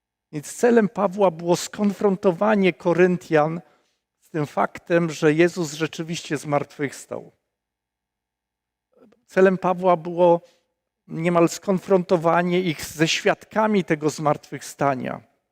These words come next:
jeżeli ktoś z nich wątpił w słowa Pawła.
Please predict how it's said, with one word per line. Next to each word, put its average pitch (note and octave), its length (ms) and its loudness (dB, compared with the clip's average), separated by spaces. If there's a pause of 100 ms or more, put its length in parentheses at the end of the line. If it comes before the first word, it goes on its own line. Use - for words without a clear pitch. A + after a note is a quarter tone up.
(460)
jeżeli E3 400 -2
ktoś F3+ 340 -4
z D#3 100 -10
nich E3 340 -6
wątpił D3 500 -6
w A#2+ 60 -20
słowa A#2+ 360 -6
Pawła. A2+ 500 -8